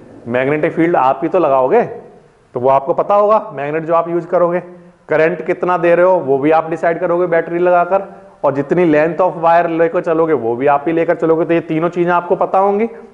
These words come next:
तो आप कितने Newton force experience करेगा वो wire आप पहले से बता सकते हैं by the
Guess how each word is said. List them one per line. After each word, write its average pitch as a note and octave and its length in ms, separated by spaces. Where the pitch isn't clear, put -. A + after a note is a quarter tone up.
तो C#3+ 60
आप C#3+ 200
कितने F3+ 260
Newton E3 340
force D#3+ 280
experience D#3+ 460
करेगा D#3+ 300
वो D#3+ 180
wire C#3+ 220
आप C#3+ 220
पहले A#2 200
से B2+ 120
बता A#2 240
सकते B2 280
हैं F#3 60
by C#3 240
the E3 160